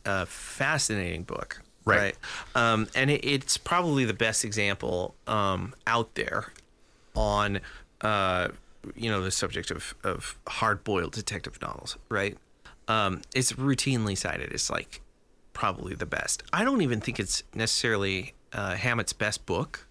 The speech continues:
Speaker 1: I think his best book for me is probably Red Harvest. Um, but Maltese Falcon is the one that basically everybody knows.
Speaker 2: Right.
Speaker 1: Um, the,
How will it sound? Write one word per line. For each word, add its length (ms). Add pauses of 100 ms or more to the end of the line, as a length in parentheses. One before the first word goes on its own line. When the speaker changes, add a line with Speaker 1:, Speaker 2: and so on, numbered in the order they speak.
Speaker 1:
I 120
think 280
his 260
best 220
book 200
for 140
me 240
is 80
probably 640 (140)
Red 180
Harvest. 560 (560)
Um, 400 (120)
but 280
Maltese 360
Falcon 320
is 160
the 80
one 200
that 140 (360)
basically 420
everybody 420
knows. 420 (200)
Speaker 2:
Right. 140 (340)
Speaker 1:
Um, 440 (360)
the, 580